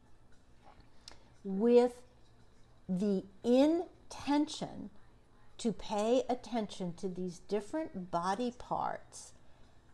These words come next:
and see what's going on there. Our bodies communicate to us all the time. Am I present to that communication?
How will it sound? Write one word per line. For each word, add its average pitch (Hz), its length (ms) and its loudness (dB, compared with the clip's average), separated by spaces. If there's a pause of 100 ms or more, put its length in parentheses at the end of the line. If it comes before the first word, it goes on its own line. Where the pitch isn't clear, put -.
(300)
and 254 200 4
see 269 340 0
what's 277 260 -2
going 285 400 2
on 359 300 -2
there. 143 360 -6 (600)
Our 226 100 -4
bodies 262 680 -2
communicate 269 680 0
to 240 180 -4
us 226 160 -6
all 202 160 0
the 185 120 -6
time. - 560 -6 (500)
Am 185 140 -2
I 165 140 0
present 220 600 4
to 311 100 -2
that 294 260 4
communication? 294 960 -2